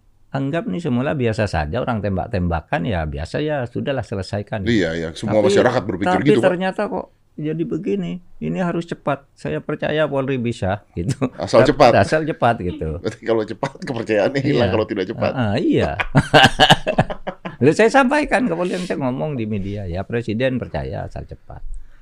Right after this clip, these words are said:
Speaker 1: Dan memang, iya, tidak mudah. Dan menurut saya, untuk kasus seperti ini, empat minggu itu
Speaker 2: Cepat.
Speaker 1: tidak terlalu lama.
Speaker 2: Iya, karena harus hati-hati juga,
Speaker 1: Iya.
Speaker 2: ya.
Speaker 1: Kan ada yang sampai bertahun-tahun di luar negeri sekalipun, sampai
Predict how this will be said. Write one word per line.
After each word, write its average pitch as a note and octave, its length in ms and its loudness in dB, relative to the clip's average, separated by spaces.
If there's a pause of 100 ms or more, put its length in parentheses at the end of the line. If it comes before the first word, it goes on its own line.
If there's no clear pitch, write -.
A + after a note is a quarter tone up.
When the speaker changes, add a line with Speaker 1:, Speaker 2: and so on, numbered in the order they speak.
(200)
Speaker 1:
Dan A#2 200 4
memang, E3+ 440 0 (920)
iya, A2+ 180 2
tidak F2 300 -2
mudah. F2+ 360 -4
Dan G2 220 0
menurut G2 320 -2
saya, E2 380 -4
untuk G2 260 -6
kasus - 340 -6
seperti D#2 540 -8
ini, C#2+ 340 -10 (300)
empat G2 300 -4
minggu G2 420 0
itu B2+ 580 -4 (100)
Speaker 2:
Cepat. - 440 -8
Speaker 1:
tidak F#2 360 -2
terlalu E2+ 320 -4
lama. D2+ 460 -8 (140)
Speaker 2:
Iya, - 420 -18
karena G2 180 -6
harus F2 140 -2
hati-hati D2 400 -8
juga, A#2+ 240 -4
Speaker 1:
Iya. D#2 80 -4
Speaker 2:
ya. B1+ 80 -10 (460)
Speaker 1:
Kan F#2+ 160 -4
ada F2 240 -2
yang F#2+ 160 -2
sampai F2 320 -4
bertahun-tahun F2+ 640 -2
di F2+ 80 -2
luar F2+ 240 -2
negeri F2+ 260 -4
sekalipun, F#2 560 -4
sampai D#2+ 160 -8